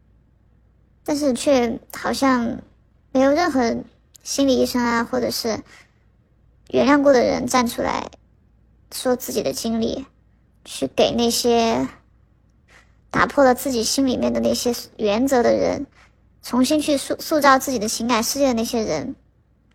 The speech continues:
一，一点建议或者是慰藉。嗯，发这个语音就是因为我其实没有人可以去说这件事情了，我不敢跟我的父母说，也不敢跟我的朋友说，因为我们的朋友圈基本上都是融合的，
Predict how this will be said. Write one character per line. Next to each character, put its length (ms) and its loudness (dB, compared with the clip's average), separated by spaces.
一， 120 -2
一 140 -2
点 320 -2
建 280 6
议 80 4
或 120 0
者 80 -4
是 160 -2
慰 200 6
藉。 340 0
嗯， 680 -2
发 160 -2
这 100 2
个 60 6
语 100 4
音 420 2
就 140 0
是 260 0
因 160 0
为 320 2
我 260 2
其 140 -4
实 80 -2
没 120 2
有 80 6
人 240 0
可 180 -6
以 60 -4
去 180 -10
说 180 -2
这 120 -2
件 120 -2
事 180 -6
情 200 -4
了， 120 -10
我 80 -8
不 80 0
敢 200 0
跟 100 2
我 40 0
的 80 -4
父 160 -8
母 140 -4
说， 160 -6
也 80 2
不 100 -4
敢 120 0
跟 80 -4
我 80 -2
的 60 -4
朋 180 -8
友 80 -4
说， 160 -4
因 80 0
为 80 2
我 80 0
们 80 -6
的 80 -2
朋 180 -4
友 80 0
圈 220 -2
基 100 -2
本 140 0
上 200 -2
都 120 -2
是 80 -4
融 220 -4
合 200 -6
的， 160 -8